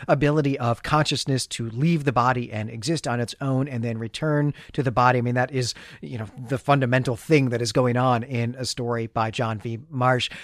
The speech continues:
This story is gonna deal with that too. So it's really clear that that's something that Wolfe is cluing us into. Uh, but I think the shipwreck is also something that we need to be, be thinking about here as we get into it.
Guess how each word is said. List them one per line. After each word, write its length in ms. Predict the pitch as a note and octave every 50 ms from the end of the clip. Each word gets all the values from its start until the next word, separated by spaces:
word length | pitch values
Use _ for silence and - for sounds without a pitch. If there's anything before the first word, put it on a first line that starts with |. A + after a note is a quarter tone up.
| - -
This 160 | D#3+ D#3+ D3
story 240 | - - C3+ B2 A#2
is 80 | A2+ -
gonna 160 | B2+ A2+ A2
deal 200 | A2 A#2+ A2+ A2
with 140 | A2 G#2+ -
that 220 | A#2+ A2 A2 -
too. 240 | - - A2+ G#2+ G#2+
So 140 | - - C3
it's 120 | C3+ B2+
really 220 | D#3 D3+ C3+ A#2+ G#2
clear 260 | - - C3 A2 G#2+
that 160 | G#2 A2 -
that's 400 | - B2 A2+ A2 - - - E3+
something 300 | - D3+ B2+ A#2 A#2+ A2+
that 180 | A#2 A#2+ C#3 D3+
Wolfe 320 | C#3 B2+ B2 A#2+ A#2 - _
is 180 | C3 B2 A2+ -
cluing 340 | - - - C3+ B2 A#2+ A#2+
us 180 | B2 A#2 - -
into. 480 | G#3 A3 A3+ G3+ - - B2 A2+ G#2 - - - - - - - - -
Uh, 240 | - - F3 F3 F#3
but 140 | F3 G3+ G#3+
I 60 | G3+
think 220 | - C#4 A#3 -
the 60 | -
shipwreck 500 | G#3 - - B3 - - B2+ B2 A#2 - -
is 160 | C3 B2+ A#2
also 280 | C#3+ C3 A#2+ - G#2 G2+
something 320 | - - A#2+ G#2 - A2
that 120 | G2 A#2 -
we 80 | A2
need 200 | G#2+ A2 A2+ A2
to 100 | - -
be, 300 | F#2+ A2+ A2+ G#2+ A2+ - - _
be 80 | - A2+
thinking 320 | - B2+ A2+ - A#2+ G#2
about 320 | G#2+ F#2+ A2 G2+ G#2 - -
here 240 | - A2 G2+ G2 G2
as 220 | - A2+ G#2+ -
we 100 | A#2 A2
get 180 | G2 - A#2 G2
into 220 | A#2 B2+ B2 A2
it. 140 | A2 - -